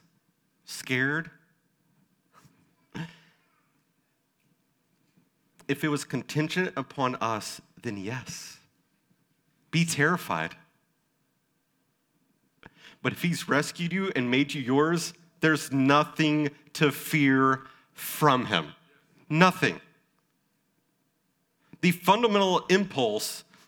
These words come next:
of the Father to you is not to scare you or terrify you.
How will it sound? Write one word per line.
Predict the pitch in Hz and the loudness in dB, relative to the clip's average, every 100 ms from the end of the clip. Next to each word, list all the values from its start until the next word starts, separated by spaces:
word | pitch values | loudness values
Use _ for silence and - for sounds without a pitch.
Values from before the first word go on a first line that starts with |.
| _ | _
of | 147 | 0
the | 147 | 0
Father | - 185 208 180 | 4 4 6 4
to | - 147 | 0 -2
you | 135 | 2
is | 151 - | 0 4
not | 160 180 - | 4 4 2
to | |
scare | 180 - 175 170 170 | 0 0 4 6 6
you | 170 170 | 4 2
or | 151 | 0
terrify | - 160 156 - 110 | 4 4 6 4 4
you. | 92 | 2